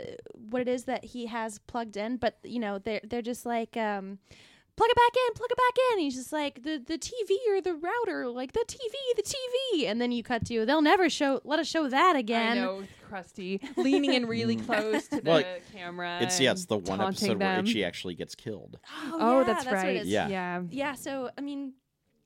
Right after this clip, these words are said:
Speaker 1: you know, even, even, uh, Julia and I can remember,
Speaker 2: <laughs>
Speaker 1: you know, before you were able to, like, record stuff,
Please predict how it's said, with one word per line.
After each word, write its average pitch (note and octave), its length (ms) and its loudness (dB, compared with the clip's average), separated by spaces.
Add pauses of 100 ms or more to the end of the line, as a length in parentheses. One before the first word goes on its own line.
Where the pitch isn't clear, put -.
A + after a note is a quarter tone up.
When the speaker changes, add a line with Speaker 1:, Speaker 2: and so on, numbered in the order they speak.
(180)
Speaker 1:
you C4+ 120 -8
know, A#3+ 200 -4
even, C#4 640 -6
even, C4 380 -8
uh, - 40 -14 (540)
Julia B3+ 420 -6
and G#3+ 140 -8
I G3+ 220 -4
can G#3+ 160 -6
remember, G#3 600 -6
Speaker 2:
<laughs> - 40 -20
Speaker 1:
you A#3 120 -8
know, F#3+ 380 -6
before G3+ 580 -2
you G#3 200 -8
were G3+ 100 -4
able G3 180 -6
to, G3+ 100 -12
like, F#3+ 140 -10
record A#3 400 -8
stuff, G3 360 -8